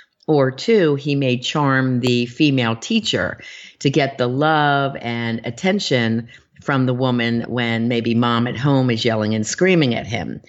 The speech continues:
So he learns charm works to have women like you and, you know, be the teacher's pet.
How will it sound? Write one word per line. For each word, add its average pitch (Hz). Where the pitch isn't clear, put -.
So -
he 180
learns 120
charm 123
works -
to 135
have 123
women 120
like 139
you 110
and, 110
you 120
know, 113
be 120
the 117
teacher's 117
pet. -